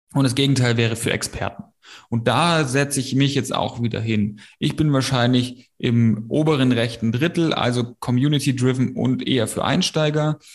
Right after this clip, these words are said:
Andere Plattformen sind eventuell eher, ähm, redaktionell und auch für Einsteiger. Also bedeutet das für mich, die Ableitung daraus ist so, ähm, ja,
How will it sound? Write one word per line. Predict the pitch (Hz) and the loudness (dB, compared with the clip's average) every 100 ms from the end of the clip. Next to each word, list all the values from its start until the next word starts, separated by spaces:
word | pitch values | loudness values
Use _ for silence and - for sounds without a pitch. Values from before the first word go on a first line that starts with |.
| - - _ | -20 -20 _
Andere | - 143 143 127 | 0 2 2 0
Plattformen | 110 120 127 - 123 120 117 | -2 -2 -2 -2 0 2 4
sind | 113 131 143 | 4 2 2
eventuell | - 110 113 135 135 - 107 113 113 113 - | 0 0 2 0 0 0 2 2 2 0 0
eher, | 117 117 117 113 117 - - _ _ _ | 2 4 4 2 -2 -12 -20 _ _ _
ähm, | 113 110 104 101 - - - | -2 2 2 2 -2 -16 -6
redaktionell | 120 117 113 - 123 113 104 107 110 110 - _ _ _ _ | -2 0 0 0 2 4 4 2 2 0 -6 _ _ _ _
und | - - | -6 -2
auch | 285 | -4
für | - 175 | -2 0
Einsteiger. | 151 151 - 135 139 147 143 143 - - _ _ _ | 0 -2 -2 0 2 2 0 -2 -8 -20 _ _ _
Also | 104 107 120 127 127 123 - - - | -2 0 2 2 2 0 -4 -12 -8
bedeutet | 113 113 120 107 | -2 0 0 -2
das | 110 | -4
für | - 107 | -2 2
mich, | 120 147 143 - - - | 2 2 0 -10 -18 -8
die | - | -4
Ableitung | 127 127 120 127 107 | -2 -2 0 0 0
daraus | 113 113 110 113 | 0 0 0 -2
ist | - 104 | -4 -4
so, | - 113 107 - - - _ _ - | -2 -2 -2 -10 -20 -20 _ _ -4
ähm, | 98 110 104 - - - | 0 0 -2 -10 -20 -8
ja, | 110 | -4